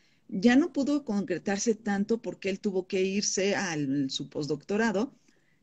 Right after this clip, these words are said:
pero bueno, yo sí me titulé y todo. Entonces, pues bueno, a-,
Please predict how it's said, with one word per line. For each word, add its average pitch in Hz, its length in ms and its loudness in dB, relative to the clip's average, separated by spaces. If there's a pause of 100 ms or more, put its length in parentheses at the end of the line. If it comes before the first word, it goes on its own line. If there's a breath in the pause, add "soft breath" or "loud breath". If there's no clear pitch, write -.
(120)
pero 214 180 10
bueno, 175 180 6
yo 156 140 6
sí 170 140 0
me 156 140 -2
titulé 160 400 2
y 170 60 4
todo. 185 240 -2 (100)
Entonces, 165 420 -6
pues 131 160 -14
bueno, 98 300 -6 (160)
a-, - 180 -4